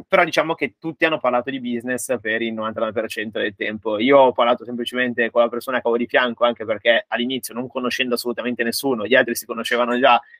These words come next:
ero un po' fuori luogo, però io sono abbastanza estroverso, quindi non ho paura, diciamo, <laughs> di parlare, eccetera. Ho parlato con questa persona, nessuno mi ha chiesto niente, anche perché probabilmente in Italia c'è questa cosa che se sei giovane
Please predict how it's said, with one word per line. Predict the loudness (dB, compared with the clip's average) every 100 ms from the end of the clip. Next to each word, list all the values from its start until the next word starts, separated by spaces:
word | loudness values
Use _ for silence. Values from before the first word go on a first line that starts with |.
| _ _
ero | 2 2
un | 2
po' | 4 4 4
fuori | 0 2
luogo, | 2 2 -2
però | 0 0 0 -2 _ _ _ _ -4
io | -2
sono | 0 2 2
abbastanza | 2 0 -4 -2 0
estroverso, | 0 -2 2 2 2 -2 -4
quindi | -4 -4
non | -4 -2
ho | 0
paura, | 0 0 0
diciamo, | 0 0 0
<laughs> | -2
di | -6
parlare, | -2 2 2 4 0
eccetera. | 0 0 4 4 4 0 -20 _ _ -2
Ho | 0
parlato | 4 6 6 2
con |
questa | 0 -2
persona, | -2 -2 0 0 2 0 -2 _ -6
nessuno | -6 -2 -2 0
mi | 2
ha | 2
chiesto | 0 -2
niente, | -2 0 -2
anche | -2 0
perché | 0 0
probabilmente | 0 0 0 -4 -2
in | -2
Italia | 2 2 2
c'è | 0 -4
questa | -4 0
cosa | 0 0 -6
che | -10
se | -8
sei | -4 -2
giovane | 2 2 2 0 -2